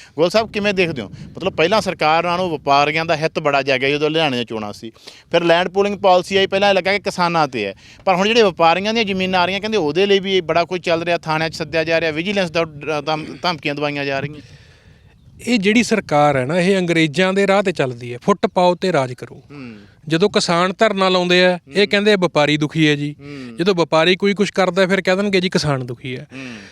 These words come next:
Speaker 2: ਹੁਣ ਲੈਂਡ ਪੂਲਿੰਗ ਦੀ ਗੱਲ ਆਈ,
Speaker 1: ਹੂੰ।
Speaker 2: ਇਹਨਾਂ ਨੇ ਪਾੜ ਕੇ ਖੇਡਣਾ ਤੁਹਾਨੂੰ।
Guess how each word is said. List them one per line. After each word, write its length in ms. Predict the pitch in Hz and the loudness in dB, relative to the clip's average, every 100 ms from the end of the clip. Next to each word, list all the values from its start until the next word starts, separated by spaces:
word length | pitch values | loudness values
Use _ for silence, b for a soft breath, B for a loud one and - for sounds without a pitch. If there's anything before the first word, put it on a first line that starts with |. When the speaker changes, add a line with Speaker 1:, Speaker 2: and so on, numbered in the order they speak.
| B B - | B B 0
Speaker 2:
ਹੁਣ 140 | 262 - _ _ _ _ - | 0 0 _ _ _ _ -2
ਲੈਂਡ 280 | 180 208 220 | 2 2 0
ਪੂਲਿੰਗ 280 | 220 240 | 2 4
ਦੀ 120 | 240 226 | 4 2
ਗੱਲ 260 | 185 180 | 2 2
ਆਈ, 240 | 143 127 139 _ _ | -2 -4 -16 _ _
Speaker 1:
ਹੂੰ। 80 | - | -2
Speaker 2:
ਇਹਨਾਂ 200 | 220 254 | 0 2
ਨੇ 60 | |
ਪਾੜ 280 | 254 226 220 | 2 2 0
ਕੇ 140 | 226 240 | 0 0
ਖੇਡਣਾ 340 | 170 151 180 | 0 0 -2
ਤੁਹਾਨੂੰ। 300 | 147 127 123 | -2 -8 -12